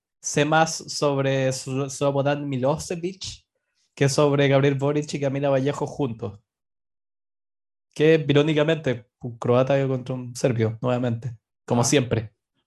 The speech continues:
Speaker 1: como enemigos naturales.
Speaker 2: Em, ya, entonces no tienes idea de lo que pasó. Esto va a
Speaker 1: No.
Speaker 2: estar interesante para los que están escuchando esto, porque voy a, voy a ver tu reacción.
Speaker 1: <laughs>
Speaker 2: Voy a escuchar la reacc-, vamos a escuchar la reacción de un chileno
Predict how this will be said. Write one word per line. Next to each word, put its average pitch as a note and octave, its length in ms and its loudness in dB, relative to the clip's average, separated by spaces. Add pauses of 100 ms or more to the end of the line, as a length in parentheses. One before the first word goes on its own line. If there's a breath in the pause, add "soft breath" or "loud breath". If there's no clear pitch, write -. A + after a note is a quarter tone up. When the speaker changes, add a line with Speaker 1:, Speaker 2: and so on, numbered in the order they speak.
Speaker 1:
como A#2 260 -6
enemigos B2 400 2
naturales. A#2+ 540 0 (3000)
Speaker 2:
Em, C3+ 840 -4
ya, C#3+ 180 -4
entonces C#3+ 280 -12
no D3 100 -6
tienes D#3 220 -6
idea C3+ 220 -4
de - 20 -4
lo E3 100 -6
que E3 80 -10
pasó. - 280 -12 (260 soft breath)
Esto E3+ 200 -6
va F#3 60 0
a - 20 -2
Speaker 1:
No. A2 40 -4
Speaker 2:
estar G3+ 120 0
interesante G3 640 -4
para G3+ 100 0
los G3 120 -4
que G3 80 -12
están F#3+ 180 -6
escuchando F#3 460 -8
esto, G#3 220 -8
porque D#3 240 -8
voy D#3+ 160 -6
a, F3+ 140 -2
voy E3+ 280 -8
a F3 80 -2
ver F#3+ 220 -4
tu G3 160 -2
reacción. F3 560 -6
Speaker 1:
<laughs> C#3+ 640 2
Speaker 2:
Voy F3 120 -2
a F#3+ 40 0
escuchar G3 380 -2
la G#3+ 140 4
reacc-, F#3 400 -4
vamos A3 360 0
a G#3+ 40 -2
escuchar A3 320 -4
la A3 100 2
reacción G#3 400 -4
de G3+ 80 -6
un G#3+ 140 -6
chileno G#3+ 640 -2